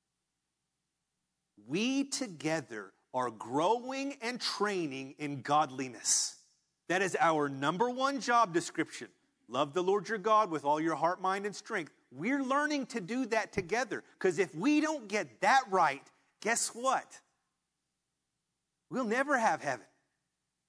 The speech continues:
Love is the number one priority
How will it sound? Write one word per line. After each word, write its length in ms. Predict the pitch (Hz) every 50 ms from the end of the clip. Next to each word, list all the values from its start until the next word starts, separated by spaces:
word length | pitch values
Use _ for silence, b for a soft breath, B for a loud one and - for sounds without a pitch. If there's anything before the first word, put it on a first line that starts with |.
| _ _ _ _ _ _ _ _ _ _ _ _ _ _ _ _ _ _ _ _ _ _ _ _ _ _ _ _ _ _ _ _
Love 680 | 131 127 135 156 226 262 277 226 185 165 170 170 160 - -
is 240 | - 165 151 131 110
the 140 | 120 131 127
number 520 | 127 127 135 143 160 190 202 208 254 262 262
one 360 | 254 208 202 185 175 175 165
priority 680 | - - 147 139 135 131 131 127 123 113 107 95 -